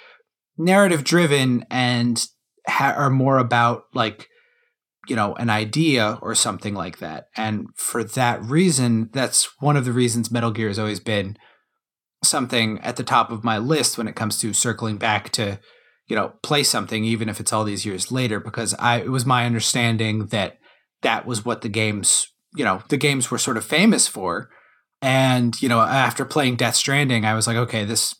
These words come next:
the guy who made this is very much, <laughs> I vibe with him in a big way." I'd like to see, like, what his early work was like, um, in particular. So that's kind of what brought me back to it in the first place.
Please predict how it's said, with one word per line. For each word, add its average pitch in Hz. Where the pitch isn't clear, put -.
the 120
guy 156
who 156
made 139
this 123
is 123
very 143
much, 131
<laughs> -
I 147
vibe 165
with 156
him 139
in 180
a 160
big 143
way." 131
I'd 123
like 135
to -
see, 139
like, 123
what 131
his 127
early 127
work 117
was 107
like, 101
um, 113
in 107
particular. 107
So 110
that's 113
kind 110
of 98
what 104
brought 110
me 107
back 101
to 95
it 85
in 85
the 82
first 80
place. -